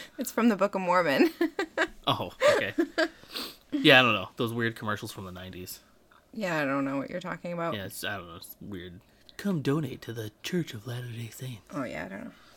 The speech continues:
Speaker 1: Um, but so it's called, like, when they get married, it's called a sealing ceremony.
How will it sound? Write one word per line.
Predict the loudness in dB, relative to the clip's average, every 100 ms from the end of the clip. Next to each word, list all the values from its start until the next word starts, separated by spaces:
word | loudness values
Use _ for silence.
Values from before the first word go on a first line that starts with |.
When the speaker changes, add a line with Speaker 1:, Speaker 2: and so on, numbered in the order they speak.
| 4
Speaker 1:
Um, | 8 10 8 6 2 -4 -12 -20 -20 4
but | 4
so | 10 10 10
it's | 6
called, | 4 6 8 8
like, | 4 4
when | 2 2 4
they | 4 4
get | 4 4
married, | 6 6 6
it's | 4 2
called | 2 2
a |
sealing | 0 -4 0 2 4 2 2
ceremony. | 0 2 4 4 6 6 4 2